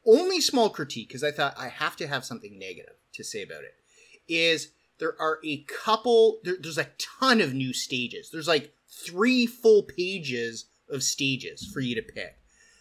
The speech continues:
Some could use a lot more polish. Some really seem like there was a, a pretty amateur programmer,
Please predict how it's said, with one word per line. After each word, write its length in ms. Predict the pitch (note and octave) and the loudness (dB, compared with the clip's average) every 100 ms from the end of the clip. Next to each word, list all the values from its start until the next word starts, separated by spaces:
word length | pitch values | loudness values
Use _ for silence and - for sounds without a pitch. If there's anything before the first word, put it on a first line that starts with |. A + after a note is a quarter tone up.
| _ - | _ -6
Some 580 | - - G3+ A3 A3 G#3+ | -2 4 6 6 4 -2
could 200 | - D#3+ | -8 -8
use 220 | E3+ D#3 | -8 -4
a 40 | |
lot 300 | D3 C#3 C#3 | 0 2 0
more 180 | C3+ A#2+ | -2 -8
polish. 640 | A2+ - G#2 F#2+ - - _ | -10 -10 -10 -10 -16 -20 _
Some 580 | - - G3 F#3 F#3+ F#3 _ _ _ | -8 2 6 6 4 -6 _ _ _
really 460 | C3 D3+ F3 F3 F3 | -6 2 2 2 0
seem 380 | - E3 D#3 D#3 | 0 0 -2 -2
like 480 | C3+ C3 C3 - _ _ _ | 0 0 -2 -6 _ _ _
there 160 | C3+ C3+ | -6 -4
was 300 | B2+ B2 A#2+ | -2 -2 -2
a, 220 | A#2 A#2 | -4 -6
a 40 | |
pretty 460 | - - - F3 D#3 | -12 -6 -4 0 0
amateur 480 | C3+ C3+ C3+ - B2 | 2 0 -2 -6 -8
programmer, 880 | - B2+ A#2 A#2+ A#2 A#2 A#2 A#2 | -6 -8 -6 -4 -4 -4 -6 -8